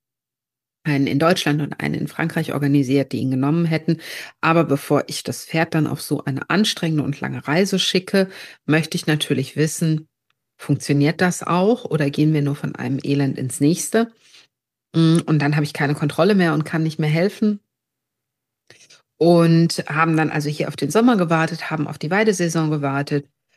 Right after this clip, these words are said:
Und, ähm, ja, erstaunlicherweise, überraschenderweise hat das nicht geklappt. Das Pferd stand auf vierundzwanzig Stunden Gras und ist nicht klargekommen, ist auch unter Medikamenten nicht klar, also sowohl erwartungsgemäß wäre eigentlich gewesen, dass er ohne Medikamente klarkommt.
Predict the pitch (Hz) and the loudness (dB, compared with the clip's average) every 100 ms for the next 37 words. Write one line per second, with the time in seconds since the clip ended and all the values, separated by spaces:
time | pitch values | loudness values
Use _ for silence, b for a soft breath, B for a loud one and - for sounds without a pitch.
0 | _ _ - 143 135 139 - - - 139 | _ _ -2 2 2 0 -2 -10 -10 -6
1 | 131 127 123 127 165 151 101 156 151 160 | -4 -2 -2 -4 -2 -2 0 -2 -2 0
2 | 196 214 170 135 143 160 151 147 156 165 | 0 0 -2 0 0 -2 -2 -2 -2 0
3 | 156 143 139 151 156 151 _ _ _ - | 0 2 2 2 -2 -4 _ _ _ -10
4 | - 147 151 147 - 147 - - - 147 | -8 -4 -2 -2 -4 -10 -6 -8 -6 -10
5 | - 151 151 - 147 - - 147 143 143 | -4 -4 -4 -4 -4 -6 -2 0 0 -2
6 | 143 147 - 147 139 143 - 143 156 165 | -6 -6 -6 -4 -4 -6 -4 0 2 0
7 | - _ _ _ _ _ _ _ _ _ | -6 _ _ _ _ _ _ _ _ _
8 | 151 135 - 170 - - 147 147 147 - | -8 -6 -2 -2 -2 -4 -2 0 -2 -4
9 | 147 143 147 151 - 147 - 147 139 131 | -2 -2 -2 -6 -8 -10 -8 -6 -6 -6
10 | 160 139 143 147 147 131 - - 123 123 | -6 -2 0 0 0 -4 -6 -8 -8 -8
11 | 131 139 151 135 123 123 - _ _ _ | -4 -6 -6 -10 -8 -8 -8 _ _ _
12 | _ _ _ - 147 143 165 170 147 147 | _ _ _ -6 -2 0 0 -2 -4 -4
13 | 143 151 143 127 135 139 143 - 135 135 | -4 -2 -2 0 0 0 -4 -2 0 0
14 | 131 - - 180 165 143 143 143 135 139 | -2 -4 0 2 4 4 2 0 0 -2
15 | - 131 131 - 139 | -4 -6 -4 -2 -2